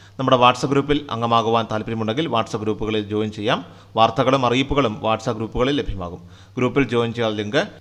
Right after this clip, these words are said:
ഡിസ്ക്രിപ്ഷൻ ബോക്സിലും കമന്റ് ബോക്സിലും ഉണ്ട്. എല്ലാവരും ക്ലിക്ക് ചെയ്ത് ഏതെങ്കിലും ഒരു ഗ്രൂപ്പിൽ ജോയിൻ ചെയ്യുക. ആദ്യത്തെ പ്രധാനപ്പെട്ട വാർത്താ അപ്ഡേറ്റ്, കടുത്ത സാമ്പത്തിക പ്രതിസന്ധിയിൽ നട്ടം തിരിഞ്ഞ് സപ്ലൈകോ.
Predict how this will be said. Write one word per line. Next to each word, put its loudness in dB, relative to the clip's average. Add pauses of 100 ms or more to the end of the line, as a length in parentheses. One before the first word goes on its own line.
ഡിസ്ക്രിപ്ഷൻ 0
ബോക്സിലും 0
കമന്റ് 0
ബോക്സിലും 0
ഉണ്ട്. -2
എല്ലാവരും 0
ക്ലിക്ക് -4
ചെയ്ത് 0
ഏതെങ്കിലും -2
ഒരു -4
ഗ്രൂപ്പിൽ -4
ജോയിൻ -4
ചെയ്യുക. -12 (420)
ആദ്യത്തെ 6
പ്രധാനപ്പെട്ട 6
വാർത്താ 2
അപ്ഡേറ്റ്, -2
കടുത്ത 0
സാമ്പത്തിക 0
പ്രതിസന്ധിയിൽ -2
നട്ടം -4
തിരിഞ്ഞ് -4
സപ്ലൈകോ. -8